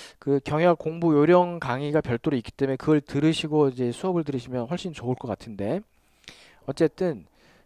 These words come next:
그 제 수업은요, 어, 예습보다는 복습을 위주로 해주시면 좋습니다.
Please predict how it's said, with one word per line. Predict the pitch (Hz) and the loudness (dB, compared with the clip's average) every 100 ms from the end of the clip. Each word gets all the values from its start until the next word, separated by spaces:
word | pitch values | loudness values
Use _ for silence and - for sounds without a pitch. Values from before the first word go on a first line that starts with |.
| _ | _
그 | 151 151 151 147 | -2 2 2 0
제 | - 170 | 0 0
수업은요, | - 208 175 139 185 151 87 - _ _ _ _ _ _ _ _ - | 2 0 0 -2 -2 -2 -4 -14 _ _ _ _ _ _ _ _ -8
어, | 123 123 123 | -6 -4 -6
예습보다는 | 123 139 175 - 214 - 190 180 175 185 233 269 _ _ _ _ _ _ _ _ _ _ _ _ _ _ _ _ _ _ - | -2 0 0 0 -2 0 0 0 -2 -2 -6 -6 _ _ _ _ _ _ _ _ _ _ _ _ _ _ _ _ _ _ -10
복습을 | 147 - - - - 214 202 196 196 143 | -10 -10 -18 -20 -12 -2 0 2 0 0
위주로 | 123 139 135 120 - _ - | -6 -8 -6 -6 -8 _ -18
해주시면 | 151 151 143 139 127 120 | -14 -12 -10 -8 -10 -12
좋습니다. | - - 117 101 101 143 | -20 -16 -14 -10 -8 -6